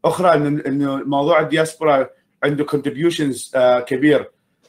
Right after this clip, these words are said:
بس ما بعرف كثير عن الدياسبورا العربية و-، وعلاقتهم في ويكيبيديا الحقيقة.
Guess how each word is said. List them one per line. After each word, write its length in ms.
بس 280
ما 80
بعرف 300
كثير 280
عن 180
الدياسبورا 480
العربية 540
و-، 480
وعلاقتهم 680
في 80
ويكيبيديا 380
الحقيقة. 420